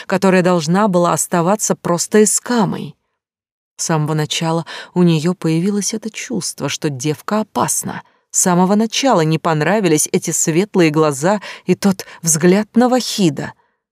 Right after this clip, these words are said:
такой, каким на него женщины еще не смотрели. Ревность любовницы — ничто в сравнении с ревностью матери, потому что плотская страсть проходит, потому что чувства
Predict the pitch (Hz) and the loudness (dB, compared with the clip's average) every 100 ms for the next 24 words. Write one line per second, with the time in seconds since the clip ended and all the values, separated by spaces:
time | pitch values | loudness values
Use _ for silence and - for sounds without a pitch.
0 | - 160 - - 185 226 170 - 165 - | -10 -10 -8 -4 2 2 2 -2 -4 -2
1 | 196 208 175 165 160 135 160 226 233 185 | 2 2 2 2 0 0 0 0 0 0
2 | 156 151 165 - 185 202 202 220 240 247 | 0 2 0 0 2 2 2 2 0 0
3 | 247 147 139 - _ _ _ _ _ _ | 0 0 -2 -12 _ _ _ _ _ _
4 | _ - 139 - 147 143 - 143 139 143 | _ -10 -8 -6 -8 -8 -8 -6 -6 -6
5 | - - 175 - - - - - 202 185 | -6 -8 -8 -8 -10 -14 -8 2 2 2
6 | - 165 143 - 165 139 151 165 160 156 | -2 -8 -4 -2 -2 -2 -2 0 0 0
7 | - 170 165 151 160 - 180 175 170 - | 0 2 2 0 -2 -4 0 2 2 -2
8 | - - - - _ _ _ _ _ _ | -8 -8 -12 -16 _ _ _ _ _ _
9 | - 147 147 143 - 117 - 143 143 - | -16 -8 -6 -6 -6 -8 -6 -6 -6 -6
10 | 147 135 - - 147 - - - 151 - | -6 -6 -6 -8 -8 -10 -10 -8 -8 -8
11 | - 208 - - - 180 180 170 - 175 | -10 -10 -12 -16 -8 -2 2 2 0 -2
12 | - - 196 - - | -2 -4 -4 -4 -2